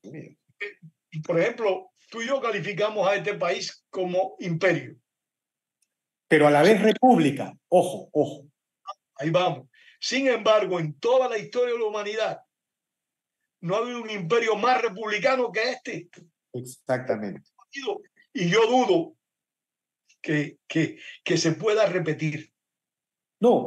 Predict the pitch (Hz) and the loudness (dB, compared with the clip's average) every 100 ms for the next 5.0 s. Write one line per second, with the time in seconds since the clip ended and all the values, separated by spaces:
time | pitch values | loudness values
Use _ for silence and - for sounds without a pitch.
0 | - 160 151 147 165 233 247 - - _ | -2 0 4 4 4 0 -4 -8 -16 _
1 | _ _ 139 127 202 226 233 190 156 151 | _ _ -4 2 4 2 -2 -4 -2 0
2 | 185 185 151 165 175 156 127 127 113 - | 0 0 2 0 0 -4 -4 -6 -12 -10
3 | 139 127 127 123 120 123 123 _ _ _ | -8 -6 -4 -2 -4 -8 -14 _ _ _
4 | _ _ _ _ _ _ 117 110 104 104 | _ _ _ _ _ _ -8 -6 -6 -8